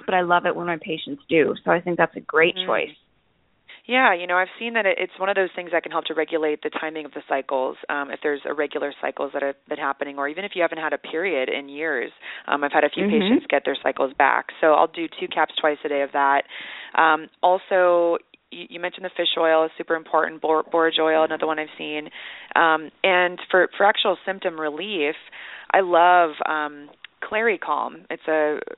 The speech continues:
Speaker 2: um, a, uh, essential oil preparation from doTERRA. That, that
Speaker 1: Mm.
Speaker 2: works great.
Speaker 1: Oh,
Speaker 2: Just
Speaker 1: yes.
Speaker 2: swear by that. Yeah, so just rolling it on right on the lower abdomen, and you can, um, do that. You can add a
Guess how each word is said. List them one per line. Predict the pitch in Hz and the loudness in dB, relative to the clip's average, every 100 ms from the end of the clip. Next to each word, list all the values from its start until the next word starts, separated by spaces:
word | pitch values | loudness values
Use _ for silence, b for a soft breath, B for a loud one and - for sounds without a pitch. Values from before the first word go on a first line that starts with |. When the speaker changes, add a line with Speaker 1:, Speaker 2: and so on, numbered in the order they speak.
| - - - | -14 -6 -2
Speaker 2:
um, | - - - - _ - B B B B B B - | -2 -2 -12 -20 _ -20 B B B B B B -12
a, | 151 156 | -6 -4
uh, | 151 - | -2 -2
essential | - 185 175 | -4 0 2
oil | 143 170 165 143 | 4 6 4 2
preparation | - 151 143 143 - 147 - | -2 -4 -2 -4 -6 -12 -14
from | 143 | -8
doTERRA. | 143 - 165 165 180 170 | -8 -6 -4 0 0 2
That, | 160 | 8
that | 440 523 302 | 10 12 12
Speaker 1:
Mm. | 196 | 12
Speaker 2:
works | 180 180 - | 8 6 4
great. | 147 170 - | -2 -4 2
Speaker 1:
Oh, | 359 494 | 4 4
Speaker 2:
Just | 294 | 4
Speaker 1:
yes. | 160 160 | 2 2
Speaker 2:
swear | 151 165 | 4 4
by | 180 | 4
that. | 202 208 233 - _ _ B B | 6 4 2 -4 _ _ B B
Yeah, | 185 180 - | 4 4 2
so | 175 - - | -2 -2 -6
just | 180 170 | -8 0
rolling | 170 190 185 | 2 2 0
it | 165 | 0
on | 160 170 | 2 0
right | 165 160 | 2 2
on | 160 160 | 2 -4
the | |
lower | 151 151 156 | 0 2 4
abdomen, | 139 147 165 165 165 | 4 2 0 -6 -6
and | 160 | -8
you | 151 | -10
can, | - 156 143 | -12 -14 -10
um, | 160 147 143 151 B B B B - | -6 -6 -8 -20 B B B B -4
do | 175 | 2
that. | 165 202 190 | 6 6 2
You | |
can | - | -4
add | - 156 | -4 -2
a | 151 | -2